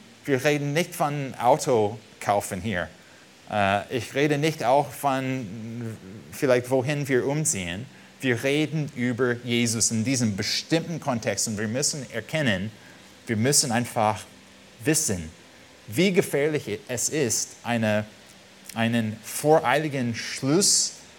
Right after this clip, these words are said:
bezüglich Jesus zu haben oder zu treffen, eine Entscheidung über Jesus zu treffen, bevor eine Person tatsächlich Jesus anschaut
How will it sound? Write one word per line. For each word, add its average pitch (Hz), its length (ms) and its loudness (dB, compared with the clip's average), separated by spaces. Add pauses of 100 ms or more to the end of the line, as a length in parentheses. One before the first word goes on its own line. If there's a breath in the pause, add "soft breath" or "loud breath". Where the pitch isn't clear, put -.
(220)
bezüglich 135 480 -4
Jesus 127 680 -2 (100)
zu 107 180 -2
haben 110 320 0
oder 104 180 0
zu - 100 -2
treffen, 117 540 0
eine 110 200 0
Entscheidung 143 520 0
über 131 140 -2
Jesus 139 420 0
zu - 100 -8
treffen, 107 500 -2 (400 loud breath)
bevor 135 760 4
eine 110 180 0
Person 120 500 -2
tatsächlich 127 760 -4
Jesus 104 600 -2 (100)
anschaut 127 580 -2